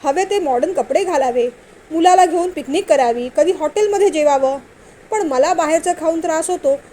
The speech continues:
म्हणून तिला घरी जेवण करूनच जावं लागतं ना. आणि जबाबदाऱ्यांचं काही बोलू नकोस. माझ्या डॉक्टरांचं चेकअप,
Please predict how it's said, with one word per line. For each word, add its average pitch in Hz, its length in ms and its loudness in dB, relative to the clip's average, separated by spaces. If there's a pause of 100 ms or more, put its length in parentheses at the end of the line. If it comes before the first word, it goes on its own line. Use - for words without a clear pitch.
(100)
म्हणून 349 260 -2
तिला 339 220 0
घरी 320 360 2 (280)
जेवण 302 280 2
करूनच 311 340 0
जावं 320 280 2
लागतं 277 360 -2
ना. 254 180 -8 (440)
आणि 359 140 -2
जबाबदाऱ्यांचं 277 600 0
काही 240 260 -6
बोलू 285 200 -4
नकोस. 269 320 -6 (520)
माझ्या 302 280 0
डॉक्टरांचं 285 540 -2
चेकअप, 240 500 0